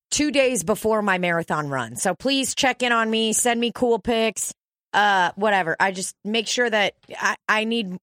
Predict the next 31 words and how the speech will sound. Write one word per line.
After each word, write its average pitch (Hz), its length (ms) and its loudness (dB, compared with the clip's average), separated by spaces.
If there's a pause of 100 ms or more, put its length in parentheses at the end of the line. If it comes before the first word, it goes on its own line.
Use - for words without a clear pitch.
luck 202 380 0
for - 220 -6
this 165 240 -4
thing 143 300 -4
because 165 440 -2 (1200)
it's - 80 -8
gonna 285 160 4
take 240 260 2
everything 214 380 2
in 208 120 0
me 196 140 0
to 170 100 2
not 180 360 0
shit - 640 0
<laughs> - 500 -10
my 190 240 2
fucking 185 400 0
compression 165 580 -2
shorts 139 400 -2
while 151 200 4
I'm 143 120 0
doing 139 260 2
it, 120 100 0
okay? 147 320 0 (300)
And 208 360 4
I 214 100 4
will 226 200 2
be 233 140 -2
running 220 360 2
with 208 180 0
n-, 202 140 -2